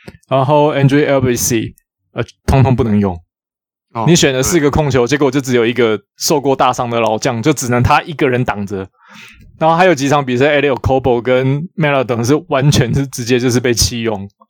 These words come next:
Speaker 1: 就是连，连，连分一点时间吃一点局数都没办法。那这是很麻烦。那，那现在他们问题还有什么？还有 Killian Hayes 跟 Ntilikina，而这两个基本上也差不多快废了。<laughs> 你，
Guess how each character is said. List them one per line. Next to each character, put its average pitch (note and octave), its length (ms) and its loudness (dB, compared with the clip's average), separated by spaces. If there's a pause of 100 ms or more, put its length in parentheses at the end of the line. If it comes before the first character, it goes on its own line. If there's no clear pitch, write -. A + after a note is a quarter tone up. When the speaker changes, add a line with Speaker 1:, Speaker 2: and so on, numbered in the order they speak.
(380)
Speaker 1:
就 D3 80 2
是 D#3+ 160 6 (160)
连， C#3+ 320 -4
连， D3+ 240 -2
连 D3+ 220 0 (160)
分 E3 240 2
一 - 20 2
点 D3+ 180 2
时 C3 140 -4
间 C3+ 180 0
吃 D3 220 0
一 D3 60 4
点 A#2 200 0
局 A#2+ 200 -4
数 B2+ 240 2
都 B2 160 2
没 A2 180 -2
办 A2 240 -2
法。 - 240 -10 (240)
那 D3+ 80 -2
这 D#3+ 100 2
是 D#3 140 4
很 C3 100 0
麻 A2+ 160 -2
烦。 A2 200 -2
那， E3+ 260 0
那 G3+ 100 2
现 F#3+ 220 2
在 F#3 100 2
他 E3 80 4
们 E3 120 0
问 E3 100 0
题 B2+ 80 -2
还 A#2 60 0
有 A#2+ 60 -2
什 A2+ 80 -8
么？ G#2+ 100 -4
还 B2+ 60 -2
有 A#2+ 100 -2
Killian C3 300 -2
Hayes A#2+ 280 -4
跟 B2 120 -2
Ntilikina， A2+ 560 -2 (560)
而 C#3+ 80 0
这 E3+ 100 4
两 B2+ 160 -2
个 A#2 180 0
基 C#3+ 160 -2
本 B2+ 100 2
上 C3 140 0
也 A2+ 100 -4
差 A#2+ 160 -2
不 A2+ 80 -6
多 A#2 120 -2
快 A#2+ 180 -2
废 A2+ 240 -4
了。 A#2 160 -14 (560)
<laughs> - 560 -14
你， D3 160 2